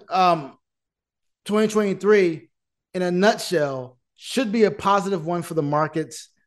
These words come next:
and or flat. There's not gonna be a lot of growth out there. Not a lot of earnings, earnings, uh, uh, earnings growth.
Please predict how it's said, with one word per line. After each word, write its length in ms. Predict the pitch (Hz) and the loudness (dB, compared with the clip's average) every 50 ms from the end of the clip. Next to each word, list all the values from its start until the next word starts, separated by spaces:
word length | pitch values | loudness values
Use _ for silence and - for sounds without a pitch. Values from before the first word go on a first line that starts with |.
| _ _ _ _ _ _ - | _ _ _ _ _ _ -6
and 240 | 180 180 180 175 170 | -2 -2 -2 -2 -2
or 240 | 160 147 151 147 - | -2 -4 -4 -4 -4
flat. 640 | - - - - 160 147 113 107 - - _ - - _ _ _ _ _ _ _ _ _ _ _ _ _ _ _ _ _ _ _ _ _ _ _ | -8 -14 -8 -6 -6 -6 -6 -8 -12 -18 _ -20 -20 _ _ _ _ _ _ _ _ _ _ _ _ _ _ _ _ _ _ _ _ _ _ _
There's 140 | 180 175 165 | -4 0 2
not 80 | 254 277 | 2 0
gonna 140 | 285 269 262 | 2 0 0
be 40 | |
a 40 | 254 | 2
lot 120 | 254 254 247 | 2 2 2
of 120 | 214 147 | 2 2
growth 280 | 175 220 262 254 - 190 | 4 4 4 4 2 0
out 180 | 147 143 - | -2 -2 -4
there. 280 | 143 127 120 117 113 104 _ _ _ _ _ _ _ _ _ _ _ _ _ _ _ _ _ _ _ _ _ _ _ _ _ _ _ _ _ _ _ | -8 -12 -12 -14 -16 -20 _ _ _ _ _ _ _ _ _ _ _ _ _ _ _ _ _ _ _ _ _ _ _ _ _ _ _ _ _ _ _
Not 140 | 170 185 214 | 2 2 4
a 20 | 233 | 6
lot 160 | 247 240 233 | 6 4 4
of 80 | 220 185 | 4 2
earnings, 480 | 202 214 220 220 214 190 - - _ _ _ _ _ _ - | 0 0 2 0 0 -2 -4 -10 _ _ _ _ _ _ -6
earnings, 360 | 196 196 208 214 214 165 202 | -4 -2 -2 -2 -2 -2 0
uh, 220 | 185 175 170 170 | 2 2 2 2
uh, 260 | 160 160 165 156 160 - - _ _ _ _ _ _ - - _ _ _ _ _ _ _ _ | 2 2 0 0 -2 -4 -10 _ _ _ _ _ _ -20 -20 _ _ _ _ _ _ _ _
earnings 300 | 180 185 202 202 196 - | -2 0 0 0 0 -2
growth. 500 | 139 170 190 190 202 208 202 202 - - | 0 2 4 4 4 2 0 -4 -10 -20